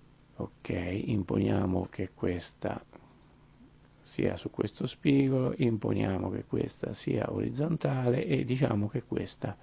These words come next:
sia uguale a dieci, dodici. Quindi i, due quote necessarie, devo posizionare questa L rovesciata.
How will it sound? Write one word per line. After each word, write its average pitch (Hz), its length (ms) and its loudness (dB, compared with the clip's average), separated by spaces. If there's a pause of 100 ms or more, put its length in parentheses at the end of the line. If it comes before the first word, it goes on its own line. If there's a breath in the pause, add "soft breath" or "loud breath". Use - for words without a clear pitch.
(880 soft breath)
sia 101 520 2
uguale 95 680 2
a 110 280 0
dieci, 90 720 0 (160)
dodici. - 560 0 (1400 soft breath)
Quindi 107 520 6
i, 143 160 -2 (140)
due 185 320 8
quote 113 260 8
necessarie, 113 600 2
devo 139 240 12
posizionare 143 800 10
questa 113 480 8
L 104 400 12
rovesciata. 95 800 4